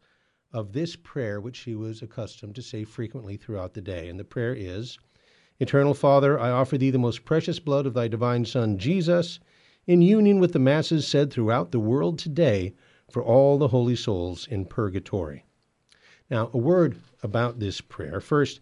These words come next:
you might be familiar with a popular form of the prayer that adds, uh,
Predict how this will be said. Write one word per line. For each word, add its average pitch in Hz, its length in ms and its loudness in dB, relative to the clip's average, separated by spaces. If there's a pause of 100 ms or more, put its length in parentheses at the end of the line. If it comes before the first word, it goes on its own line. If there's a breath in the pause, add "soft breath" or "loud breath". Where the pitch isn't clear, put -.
(400 soft breath)
you 135 120 -2
might 135 180 2
be 123 60 2
familiar 131 440 2
with 120 100 0
a 110 60 -4
popular 127 400 -2
form 120 240 -2
of 117 80 -2
the 107 60 -4
prayer 110 320 -2
that 117 240 -6
adds, 139 580 0 (160)
uh, 98 320 -8